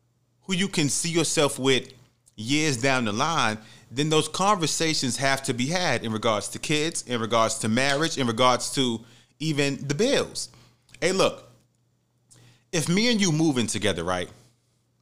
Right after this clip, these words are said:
Like, are you a man that believes that a man should pay every bill or some bills, or do you believe that we should go fifty-fifty, or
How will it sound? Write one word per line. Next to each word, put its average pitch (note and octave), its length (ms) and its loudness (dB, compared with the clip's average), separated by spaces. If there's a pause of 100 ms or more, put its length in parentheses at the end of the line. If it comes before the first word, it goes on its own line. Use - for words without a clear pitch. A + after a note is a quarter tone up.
(720)
Like, D3+ 300 2 (600)
are D3+ 120 6
you G#3+ 200 4
a G#3 40 6
man F3 420 2
that D3 200 2
believes C3 500 0
that B2+ 160 2
a A2+ 40 2
man B2+ 320 2
should - 220 -4
pay B2+ 400 -2 (680)
every C3 300 2
bill D#3 500 2 (380)
or A#2+ 140 0
some E3+ 380 2
bills, A2 560 2 (460)
or C3 120 0
do B2+ 120 -4
you C3 160 -2
believe A#2+ 520 -2
that A2 320 2 (880)
we A#2 160 -4
should A#2+ 160 0
go A2+ 140 2
fifty-fifty, B2 720 -4 (460)
or B2 440 4